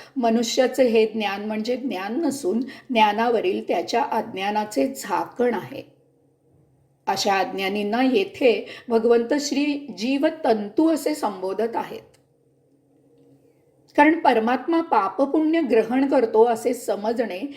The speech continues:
म्हणजे मनुष्यापेक्षा मनुष्येतर प्राणीसृष्टीप्रमाणेच बुद्धी असणे, ज्ञान असणे आहे. आहार, निद्रा, भय आणि मैथुन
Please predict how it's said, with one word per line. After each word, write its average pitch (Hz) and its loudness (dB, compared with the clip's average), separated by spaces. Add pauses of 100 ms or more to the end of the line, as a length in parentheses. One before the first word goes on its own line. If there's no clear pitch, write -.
(180)
म्हणजे 254 4
मनुष्यापेक्षा 226 0
मनुष्येतर 262 0 (340)
प्राणीसृष्टीप्रमाणेच 226 0
बुद्धी 208 0
असणे, 185 -4 (260)
ज्ञान 214 0
असणे 208 -4 (220)
आहे. 180 -6 (1400)
आहार, 220 4
निद्रा, 214 0
भय 202 -4 (320)
आणि 254 0
मैथुन 196 -6